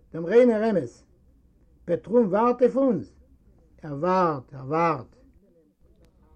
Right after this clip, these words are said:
אין געוואונשענעם אונטער חרקוב איז אין מיטן פעלד אונטער דער שטאט געשטאנען, נישט מער ווי א פוסט געשלאסענער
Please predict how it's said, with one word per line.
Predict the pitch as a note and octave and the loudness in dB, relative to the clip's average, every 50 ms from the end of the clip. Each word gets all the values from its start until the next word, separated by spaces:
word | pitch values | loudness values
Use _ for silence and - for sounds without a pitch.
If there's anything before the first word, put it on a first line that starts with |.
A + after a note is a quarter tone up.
| - _ _ _ _ _ _ - | -20 _ _ _ _ _ _ -10
אין | D3+ D#3+ D#3 | -8 -4 2
געוואונשענעם | F3 F3 E3 G3+ B3+ C4+ C4+ - - G3+ F#3 E3+ E3 D3+ D3 D3 - | 2 2 4 4 4 2 2 2 2 0 2 4 4 2 2 -2 -2
אונטער | - F3+ E3 - E3 D#3+ | -6 -6 -4 -2 -4 -4
חרקוב | F#3 - D3+ D#3 D#3 D3 - - G#3 A3 A3 G#3 - _ - _ _ _ _ - - | -2 -2 -2 -2 -2 -2 -4 -6 -8 -8 -8 -10 -18 _ -20 _ _ _ _ -12 -10
איז | D#3+ D3 D#3 | -8 -6 -2
אין | F3 G3+ | -2 0
מיטן | A#3+ B3+ B3 A#3+ G3+ F3+ | 0 -2 -2 -4 -6 -6
פעלד | - - G3+ G#3+ G#3+ G3+ - | -4 -4 -4 -2 -2 -4 -4
אונטער | - F#3+ G3+ F3+ - F3 D#3 | -6 -8 -8 -4 -4 -6 -6
דער | D3+ C#3+ | -6 -8
שטאט | B2 - - - G3+ G#3 F#3 | -10 -12 -10 -8 -8 -8 -8
געשטאנען, | E3+ E3 C#3 - - - F3+ F#3+ F#3 F#3 F3+ F3+ F3 D#3+ - _ _ _ _ - | -10 -14 -14 -14 -10 -10 -8 -6 -6 -6 -6 -8 -8 -10 -14 _ _ _ _ -10
נישט | - D3+ C#3 - - - | -8 -8 -8 -8 -10 -8
מער | D#3 E3 F#3 G3+ G3+ G3 | -6 -4 -4 -4 -4 -4
ווי | F3 E3 E3 | -4 -6 -6
א | D3 C3 - - | -8 -8 -12 -12
פוסט | - F#3 G#3+ A3 F3 - | -10 -8 -8 -8 -8 -10
געשלאסענער | - E3 C3 - - D#3 E3 F#3 F#3+ F#3+ - F3+ F3 F3 E3+ | -12 -12 -12 -12 -10 -6 -4 -4 -4 -4 -6 -6 -6 -4 -6